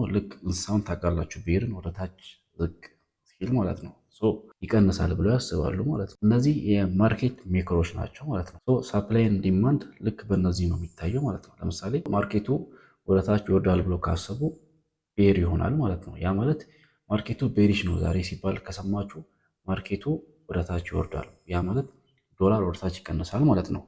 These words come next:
ኦቨርኦል በዚህ ኤግዛምፕል ላይ ያሳያችሁ ነገር ምንድን ነው? ኤክስኤ ዩኤስዲ ከታች ያለውን ካያችሁ ያ ማለት ምንድን ነው? ኤክስኤ ዩኤስዲ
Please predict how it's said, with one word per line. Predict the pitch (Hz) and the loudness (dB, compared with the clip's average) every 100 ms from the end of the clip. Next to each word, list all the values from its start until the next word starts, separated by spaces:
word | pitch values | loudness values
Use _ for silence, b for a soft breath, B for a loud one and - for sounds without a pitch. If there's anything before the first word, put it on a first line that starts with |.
| _ - | _ 4
ኦቨርኦል | 110 107 120 | 6 8 8
በዚህ | - 101 110 | 8 8 8
ኤግዛምፕል | 98 95 92 | 8 6 6
ላይ | 87 | 4
ያሳያችሁ | 87 87 87 82 - | 4 2 0 0 -2
ነገር | 90 92 | -4 0
ምንድን | 98 107 | 0 2
ነው? | 135 180 B B - | 2 2 B B 0
ኤክስኤ | 120 - - 123 | 0 2 4 6
ዩኤስዲ | 117 113 110 117 113 | 8 6 4 2 0
ከታች | - - 98 | 0 -2 0
ያለውን | - 92 98 98 | 0 0 2 0
ካያችሁ | 104 117 120 - | -2 0 -2 -2
ያ | 113 113 | -2 0
ማለት | 113 113 | 0 -2
ምንድን | 117 117 120 | -2 -2 0
ነው? | 156 190 | -2 -2
ኤክስኤ | - - 113 | -6 -2 2
ዩኤስዲ | 117 110 104 - | 4 4 0 -2